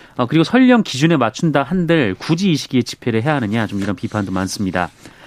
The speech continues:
정치권도 일제히 우려를 나타냈는데요. 이 김종인 국민의힘 비상대책위원장은 국민 안전을 위해 강도 높은 방역이 필요할 것으로 생각한다라고 말했고요.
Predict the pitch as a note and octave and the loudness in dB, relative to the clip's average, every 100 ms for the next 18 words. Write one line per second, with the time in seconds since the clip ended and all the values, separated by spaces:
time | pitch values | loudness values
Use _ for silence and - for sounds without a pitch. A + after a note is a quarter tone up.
0 | - - - - D#3+ - F#3+ D3+ C#3+ D#3+ | -20 -16 -6 -2 0 0 2 2 2 2
1 | D3+ A2+ C3+ C3 G2 G#2+ G#2 F#2+ F2 A#2+ | 2 2 2 2 -2 -4 -4 -4 -2 0
2 | C3 F#2 G#2+ - D3 E3 D#3+ C#3+ C3 C3 | -2 -4 -8 -2 0 2 0 0 0 2
3 | B2+ B2 A#2 B2 B2 A#2 A#2 A2 G#2+ G#2 | 2 0 -2 -2 -2 -2 -2 -2 -2 -2
4 | G#2+ E3+ F#3 - - - G#2+ D3+ E3+ D#3 | -2 -2 -4 -14 -18 -10 -4 0 2 2
5 | D3 C#3+ B2+ C3 B2+ - A2+ B2 D3+ B2+ | 2 0 2 0 0 -2 -2 0 0 -2
6 | B2+ G#2 G#2+ G#2 - - F3+ D#3+ - A2+ | -4 -4 -4 -4 -6 -4 -2 -2 -4 -8
7 | - - C#3+ C3 G#2 G2 G#2 F#2 G2+ F#2 | -6 -6 -4 -6 -6 -2 -2 -2 -2 -2
8 | F#2 - A#2 | -4 -2 -2